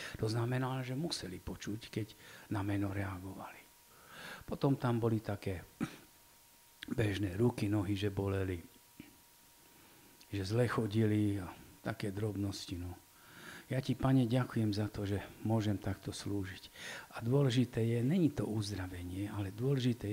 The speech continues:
je, že tí ľudia prijali Pána do srdca. Boli sme aj v takých oblastiach, kde už sme vstúpili, kde nás poznali,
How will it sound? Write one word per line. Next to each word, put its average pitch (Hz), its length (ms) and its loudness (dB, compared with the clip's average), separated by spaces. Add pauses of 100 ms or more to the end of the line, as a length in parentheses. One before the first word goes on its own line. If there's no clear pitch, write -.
je, 104 40 -2 (440)
že - 160 0
tí 113 160 0
ľudia 113 400 2
prijali 104 400 -2
Pána 95 400 -4
do 92 160 -6
srdca. - 400 -10 (800)
Boli 127 240 4
sme 113 240 2
aj - 0 -
v - 160 -8
takých 110 280 -2 (200)
oblastiach, 107 560 0
kde 107 80 2
už - 160 2
sme 101 160 0
vstúpili, 104 560 2
kde 104 240 6
nás 95 160 0
poznali, 104 640 2